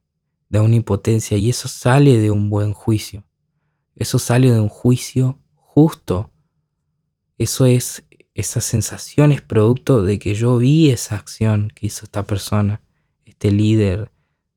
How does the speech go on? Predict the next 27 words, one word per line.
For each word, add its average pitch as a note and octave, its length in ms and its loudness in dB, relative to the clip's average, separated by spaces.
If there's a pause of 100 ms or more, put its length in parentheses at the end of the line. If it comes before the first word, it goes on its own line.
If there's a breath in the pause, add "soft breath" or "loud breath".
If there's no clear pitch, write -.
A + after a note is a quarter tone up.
(120)
eh, - 180 -4
de - 260 -8
Jim G#2 280 2
Jones, G#2 360 2
por - 180 -6
ejemplo, G2+ 580 -2
o F#2 100 -8
quien G2+ 300 -2
sea. - 460 -2 (840)
Yo - 160 -4
estoy B2+ 340 2
viendo A2 400 2
eso. G#2 280 -6 (920)
Yo A#2 200 0
tengo B2 260 4
un A#2 120 4
Dios A#2+ 360 2
que A2 160 -2
me G#2+ 160 2
dijo, A#2+ 500 -2 (260)
"No A2+ 320 4
matarás, G#2 640 -2 (840)
no G#2+ 340 2
robarás", A2 540 0
y G#2+ 60 -6
estoy G#2+ 260 -2
viendo A#2 520 0